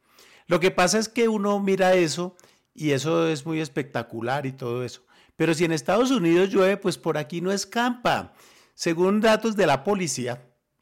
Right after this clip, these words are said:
aquí en el año dos mil veintiuno perdieron la vida en forma violenta en Colombia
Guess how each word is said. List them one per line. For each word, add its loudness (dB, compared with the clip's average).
aquí -2
en -2
el 0
año -2
dos -2
mil -6
veintiuno -4
perdieron -4
la 0
vida -2
en -6
forma -2
violenta -2
en -4
Colombia -8